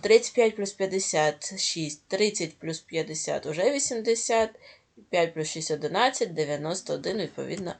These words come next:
більше. Шість дециметрів мінус двадцять п'ять сантиметрів.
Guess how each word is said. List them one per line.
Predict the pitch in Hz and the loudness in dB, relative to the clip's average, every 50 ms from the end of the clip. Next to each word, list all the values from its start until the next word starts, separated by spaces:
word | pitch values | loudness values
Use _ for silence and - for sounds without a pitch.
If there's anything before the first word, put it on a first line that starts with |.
| _ _ - | _ _ -14
більше. | 160 160 156 139 123 - - - - - _ _ _ _ - - - - - - - - | -10 -8 -6 -6 -4 -4 -6 -6 -8 -12 _ _ _ _ -20 -20 -20 -20 -20 -20 -18 -10
Шість | - - 277 285 320 - | -4 0 2 2 6 8
дециметрів | 247 240 240 - - 202 190 156 170 214 247 277 294 - 370 359 320 294 269 214 | 8 8 8 6 -2 -4 -4 -4 -2 0 2 2 2 0 -2 -6 -6 -4 -4 -4
мінус | 190 202 214 220 226 233 233 214 | -2 -2 -2 -2 -2 -4 -6 -4
двадцять | 185 165 170 165 165 - - | 0 0 0 0 0 -2 -2
п'ять | - 175 180 190 190 | 2 4 4 4 2
сантиметрів. | - - 170 160 - 175 156 156 147 135 - - - - - - | 0 -6 -6 -6 -6 -6 -6 -4 -4 -4 -6 -8 -10 -14 -18 -18